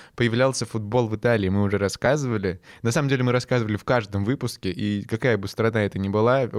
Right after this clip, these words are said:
всегда здесь появлялся футбол из-за англичан. Э, так вот, здесь, э, получилось так же, и в Турине, э, образовали,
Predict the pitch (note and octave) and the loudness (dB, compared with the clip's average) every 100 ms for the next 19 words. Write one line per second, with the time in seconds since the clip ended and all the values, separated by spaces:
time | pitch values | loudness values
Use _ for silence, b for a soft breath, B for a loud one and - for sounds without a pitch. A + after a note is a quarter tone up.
0 | F#2+ A2+ G#2+ A#2+ G#2+ G#2+ - G#2 G#2 G2+ | -4 -4 0 0 0 -2 -2 -2 -2 -2
1 | - G2+ A2+ G#2+ F#2+ - G2 G2 G2+ G2 | -6 -2 0 0 -4 -6 -6 -2 0 0
2 | F#2 B B B - A2+ A2+ G#2 G2 E2+ | -2 B B B -4 0 0 0 -2 -4
3 | B B - G#2 G2 A2 A#2 A#2+ A2+ A#2+ | B B -2 0 2 0 0 -2 0 0
4 | A#2+ - G2+ G2 F#2+ F#2+ F#2 - - A2+ | 0 -4 -2 0 0 -2 -4 -8 -2 -2
5 | A2 A#2+ G#2+ B2 C#3 C#3 G#2+ G#2 G2+ - | 0 0 0 0 0 0 -2 -2 -4 -4
6 | G#2 G#2+ B2 A#2 G2+ F#2 F#2 F#2 F#2 F2+ | -2 0 2 2 0 -2 -4 -2 -2 -4
7 | - F#2+ F#2+ G2 G2+ A2 A2 | -6 -4 -2 0 2 2 0